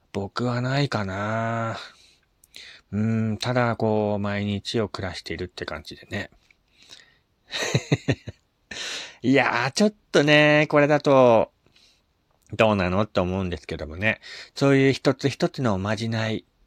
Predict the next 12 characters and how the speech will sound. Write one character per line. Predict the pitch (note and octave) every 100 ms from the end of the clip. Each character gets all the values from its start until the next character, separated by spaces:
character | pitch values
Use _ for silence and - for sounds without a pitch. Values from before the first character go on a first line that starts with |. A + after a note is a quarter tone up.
| _ _
が | G2+
ね、 | A#2 A#2 - _ _
あ | F#2+
の | F#2+ E2+ E2 E2 D#2 D2+ D2+ - _ _ _ - _ _ _ _ _
ー、 | - - - _ -
そ | A2
の | G2+
人 | F#2 F#2+
に | E2+
と | A2+
っ | A2
て | - G#2 D#2